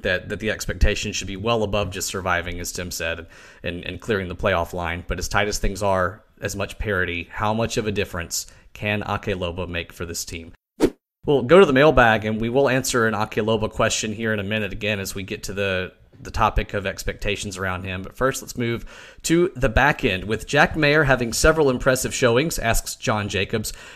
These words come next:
"Do you think Gary will try out a back three more often to utilize his backline talent, with some players like Alex Muyl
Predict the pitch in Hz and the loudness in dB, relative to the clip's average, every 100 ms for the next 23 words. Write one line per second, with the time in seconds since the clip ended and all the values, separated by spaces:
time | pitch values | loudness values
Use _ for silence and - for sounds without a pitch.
0 | - - 135 214 262 - 127 123 113 131 | -14 -4 0 4 4 4 2 2 2 6
1 | 156 160 135 - 131 135 120 107 120 - | 6 4 0 2 4 4 4 4 2 2
2 | - 131 170 143 143 123 151 143 98 90 | 0 0 2 2 2 4 2 2 -2 -4
3 | 107 120 113 107 - 98 101 95 95 90 | -4 0 2 0 -2 -2 -2 -2 -4 2
4 | - 139 104 - - 135 110 123 110 98 | 4 6 4 -2 2 2 2 2 0 0
5 | 101 101 98 - 110 139 143 139 123 | -2 -2 -2 -4 -2 0 4 4 4